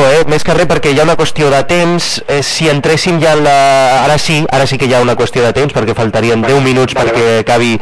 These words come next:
Speaker 1: el programa, i, i
Speaker 2: Jo, si,
Speaker 1: rem-,
Speaker 2: si em
Speaker 1: sí.
Speaker 2: deixessis dos minuts només per fer dos comentaris,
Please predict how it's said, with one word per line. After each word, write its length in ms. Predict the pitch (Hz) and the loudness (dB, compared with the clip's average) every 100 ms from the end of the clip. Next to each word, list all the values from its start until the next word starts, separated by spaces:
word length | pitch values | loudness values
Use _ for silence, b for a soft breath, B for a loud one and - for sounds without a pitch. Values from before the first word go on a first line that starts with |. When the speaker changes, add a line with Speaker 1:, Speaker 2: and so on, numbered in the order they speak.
| B B B 143 - 131 | B B B -6 -2 0
Speaker 1:
el 160 | 131 | 0
programa, 520 | 135 131 131 143 165 180 B B B - | 0 0 2 2 2 0 B B B -4
i, 540 | 160 147 143 139 139 - | -2 0 2 2 0 0
i 80 | |
Speaker 2:
Jo, 80 | 151 | 0
si, 160 | 147 131 | 0 2
Speaker 1:
rem-, 240 | 147 147 151 | 2 2 0
Speaker 2:
si 100 | 139 | 0
em 60 | 135 | 0
Speaker 1:
sí. 160 | 131 | 0
Speaker 2:
deixessis 380 | 123 139 180 160 | 0 0 0 0
dos 160 | 151 - | 0 -2
minuts 280 | 143 143 - | -4 -4 -6
només 240 | 131 135 | -4 -6
per 160 | - 127 - | -4 -4 -2
fer 100 | 135 | -2
dos 160 | 143 | -2
comentaris, 640 | - 135 127 127 127 123 | -4 -6 -4 -2 -2 -2